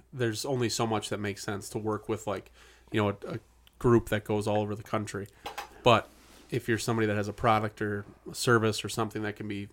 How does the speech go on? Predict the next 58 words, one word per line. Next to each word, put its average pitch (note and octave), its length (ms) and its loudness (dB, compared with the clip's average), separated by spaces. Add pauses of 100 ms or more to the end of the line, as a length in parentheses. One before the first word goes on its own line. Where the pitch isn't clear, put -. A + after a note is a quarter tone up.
bought G#2 340 0
online A2+ 520 4
or G#2 80 2
shipped - 300 -4
to B2 80 -6
you A#2 260 2
or G#2+ 220 -2
whatever A2 500 0
it G#2+ 80 -2
is, A2+ 320 0 (800)
it's, - 220 -12
it C3 120 -12
doesn't C3 280 6
need A#2 180 2
to A#2 80 0
be G#2+ 140 2
somebody G#2+ 340 0
in G#2 60 -4
your G#2 80 -2
backyard. A2 640 4
If A2 140 -4
they G#2+ 100 2
happen A2 220 2
to G#2 40 -2
stop G#2 300 2
by C#3+ 240 4
and A#2 140 -2
you A2 60 -8
can, G#2+ 460 -8
you D3 160 -6
know, G#2+ 100 -6
join A2 340 -2
in A#2 100 -2
on G#2+ 120 -4
the G2 60 -12
fun, C3 360 -2
great. G#2+ 480 -2 (560)
But G#2 320 -2
it's - 200 -8
more A2+ 200 2
of - 320 -6 (220)
the A2+ 100 2
reach A2 260 0
you A2 80 -6
can G#2+ 100 -2
get A2 200 -2
on G#2+ 100 -4
social G#2+ 320 -4
media A2+ 220 2
and A2 80 0
everything. G#2+ 340 -4
So G#2+ 140 -4
there's A2 160 -2
a G#2+ 40 -2
lot A2 180 0
of A2 60 0
opportunity A#2+ 540 6
for G#2+ 280 -2